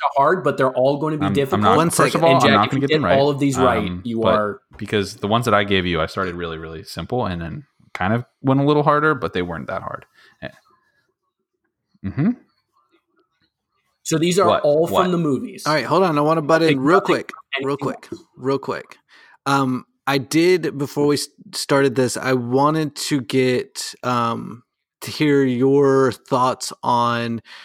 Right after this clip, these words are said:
Speaker 3: the Game of Thrones guys pulling
Speaker 2: Oh, it's
Speaker 3: out
Speaker 2: great.
Speaker 3: of doing
Speaker 2: It's great.
Speaker 3: the, um,
Speaker 2: Yeah, D-, D and D.
Speaker 3: the,
Speaker 2: D-,
Speaker 3: the
Speaker 1: Oh, I didn't
Speaker 2: yeah,
Speaker 1: hear
Speaker 2: D and D
Speaker 1: about that.
Speaker 2: pulled out of
Speaker 3: Yes,
Speaker 2: the,
Speaker 3: it
Speaker 2: the
Speaker 3: was
Speaker 2: new,
Speaker 3: just announced,
Speaker 2: the
Speaker 3: like, what was it,
Speaker 2: late
Speaker 3: yesterday?
Speaker 2: twenty twenty-five. Exactly what I was gonna say.
Speaker 1: What, then
Speaker 2: Exactly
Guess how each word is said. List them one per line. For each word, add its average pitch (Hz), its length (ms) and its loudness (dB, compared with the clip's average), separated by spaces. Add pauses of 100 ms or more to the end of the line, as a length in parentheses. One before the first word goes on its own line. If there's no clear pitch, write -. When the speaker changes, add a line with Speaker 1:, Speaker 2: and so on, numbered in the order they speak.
(180)
Speaker 3:
the 135 60 -4
Game 131 220 2
of 120 80 0
Thrones 139 400 0
guys 113 640 -4 (180)
pulling 135 280 2
Speaker 2:
Oh, - 20 2
it's 120 80 2
Speaker 3:
out 127 80 2
Speaker 2:
great. 95 140 2
Speaker 3:
of - 60 -10
doing 127 540 0 (640)
Speaker 2:
It's 107 140 -4
great. 123 280 2 (300)
Speaker 3:
the, 127 200 2
um, 104 540 -4
Speaker 2:
Yeah, 110 280 0
D-, 92 320 -6
D 120 240 0
and 117 120 2
D. 104 280 2 (720)
Speaker 3:
the, 120 220 2
Speaker 2:
D-, 110 100 -2
Speaker 3:
the 120 260 0 (380)
Speaker 1:
Oh, - 80 -4
I 185 100 2
didn't 110 140 6
Speaker 2:
yeah, 104 60 4
Speaker 1:
hear - 140 4
Speaker 2:
D 117 60 2
and 127 100 6
D 113 80 2
Speaker 1:
about - 40 0
that. 107 80 -4
Speaker 2:
pulled 110 160 2
out 104 80 6
of - 60 6
Speaker 3:
Yes, 165 240 2
Speaker 2:
the, 165 40 4
Speaker 3:
it 151 40 4
Speaker 2:
the 147 60 4
Speaker 3:
was 147 100 2
Speaker 2:
new, 185 60 0
Speaker 3:
just 165 200 2
announced, 143 420 0
Speaker 2:
the 127 60 0
Speaker 3:
like, 117 180 -6
what 135 140 2
was 104 100 2
it, 104 40 -2
Speaker 2:
late 92 60 -6
Speaker 3:
yesterday? 202 500 0
Speaker 2:
twenty 247 100 -4
twenty-five. 92 720 -2 (880)
Exactly 127 760 0
what 131 140 2
I 120 140 4
was 101 140 -2
gonna 92 200 -8
say. 85 280 -8
Speaker 1:
What, - 200 -18
then 90 120 -16
Speaker 2:
Exactly 113 460 0